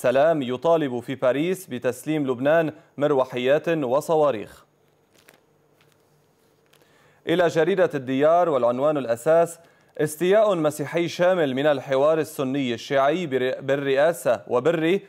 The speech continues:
سالك وآمن. عون وجعجع وافقا على اللقاء قريبا والاتصالات بدأت لتحديد الموعد والمكان.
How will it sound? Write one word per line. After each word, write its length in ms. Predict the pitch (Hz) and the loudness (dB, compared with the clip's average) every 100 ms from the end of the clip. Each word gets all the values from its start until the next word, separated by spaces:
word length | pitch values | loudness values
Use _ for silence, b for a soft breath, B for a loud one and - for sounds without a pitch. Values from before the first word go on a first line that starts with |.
| B | B
سالك 500 | - 147 165 180 175 | 0 2 4 2 0
وآمن. 520 | 156 156 127 117 110 b b b | 2 2 0 -2 -6 b b b
عون 360 | 123 185 190 135 | 0 0 0 0
وجعجع 640 | 123 131 170 160 160 170 | -2 2 2 2 2 2
وافقا 640 | 151 131 135 151 143 190 185 | 2 0 0 0 0 2 4
على 220 | 139 131 | 4 2
اللقاء 500 | 123 120 135 170 151 | -2 -4 0 0 0
قريبا 580 | 139 139 175 160 156 139 B B | 0 -2 0 0 0 -2 B B
والاتصالات 920 | 131 160 - 160 165 151 156 196 196 | 0 2 0 -2 0 2 2 2 -2
بدأت 580 | 156 147 170 151 120 120 | -4 0 2 2 2 0
لتحديد 520 | 131 151 - 143 147 | 0 -2 -2 -2 0
الموعد 640 | 135 117 135 160 151 151 123 | 0 0 2 4 4 2 0
والمكان. 720 | 127 156 151 147 139 117 | -2 0 -2 0 0 0